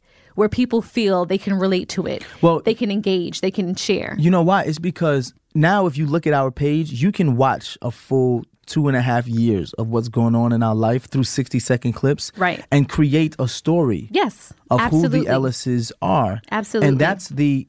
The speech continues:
Speaker 2: that's what I wanted to create with this social sitcom.
Speaker 1: Mm-hmm.
Speaker 2: I wanted to create a platform where people can see our style of art.
Speaker 1: Mm-hmm.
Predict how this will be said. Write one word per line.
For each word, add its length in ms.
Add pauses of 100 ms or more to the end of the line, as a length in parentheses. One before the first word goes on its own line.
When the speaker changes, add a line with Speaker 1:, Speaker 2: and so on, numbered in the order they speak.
(100)
Speaker 2:
that's 400
what 160
I 100
wanted 420
to 160
create 520 (480)
with 260
this 120
social 420
sitcom. 600
Speaker 1:
Mm-hmm. 220
Speaker 2:
I 100
wanted 400
to 120
create 440
a 60
platform 580
where 100
people 320
can 200
see 500 (500)
our 320
style 640 (100)
of 160 (120)
art. 420 (140)
Speaker 1:
Mm-hmm. 220